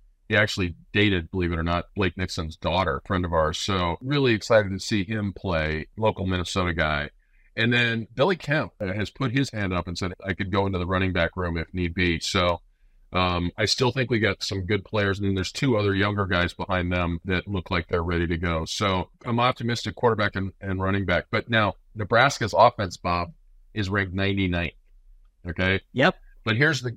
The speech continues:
Speaker 1: here's the good news. Our defense, rushing defense, is ranked number two in the country. Okay?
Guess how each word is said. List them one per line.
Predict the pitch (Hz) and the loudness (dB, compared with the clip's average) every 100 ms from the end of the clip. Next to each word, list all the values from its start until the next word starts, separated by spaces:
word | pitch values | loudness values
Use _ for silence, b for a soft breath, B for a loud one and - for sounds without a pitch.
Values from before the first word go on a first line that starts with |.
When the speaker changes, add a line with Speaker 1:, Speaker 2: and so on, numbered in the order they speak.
| - | -10
Speaker 1:
here's | 120 139 139 | -4 -2 -2
the | 143 | 0
good | 139 120 | 2 0
news. | 87 73 - - _ _ - - | -2 -8 -16 -20 _ _ -12 0
Our | 107 | 2
defense, | 104 151 - 120 101 - _ _ - | 4 2 2 -4 -4 -8 _ _ -6
rushing | 110 - 156 135 | -2 0 2 2
defense, | 123 127 101 92 - | 0 -2 -2 -4 -4
is | 95 90 | -6 -2
ranked | 95 92 - 104 | 0 0 -4 -4
number | 92 95 87 | -2 0 -2
two | - 123 113 | -2 0 0
in | 110 | -4
the | |
country. | - 90 85 104 127 - - - _ - | -2 -2 -2 -2 -2 -4 -18 -20 _ -14
Okay? | 82 104 101 | -2 2 2